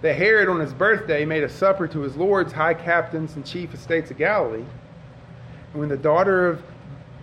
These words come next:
the said Herodias came in, and danced, and pleased Herod, and them that sat with him, the king said unto the damsel, 'Ask of me whatsoever thou wilt, and I'll give it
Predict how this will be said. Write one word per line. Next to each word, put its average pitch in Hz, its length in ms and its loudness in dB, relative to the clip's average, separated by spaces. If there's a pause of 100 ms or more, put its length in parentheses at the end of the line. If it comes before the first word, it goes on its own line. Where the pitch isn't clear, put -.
(140)
the 139 100 -8
said 175 320 2
Herodias 151 580 0
came 123 280 -8
in, 120 240 -8
and 120 200 -12
danced, 156 520 2
and 117 100 -12
pleased 196 340 -4
Herod, 127 360 -6 (640)
and 127 180 -8
them 196 220 4
that 151 140 -2
sat 196 260 2
with 160 160 -2
him, 131 280 -8 (1800)
the - 80 -8
king 233 240 0
said 170 260 2
unto 165 180 -4
the 151 100 -8
damsel, 175 480 2
'Ask 202 320 2
of 170 80 -8
me 170 100 0
whatsoever 170 500 2
thou 151 180 2
wilt, 175 240 2
and 147 80 -6
I'll 131 100 -4
give 160 240 -4
it 117 60 -8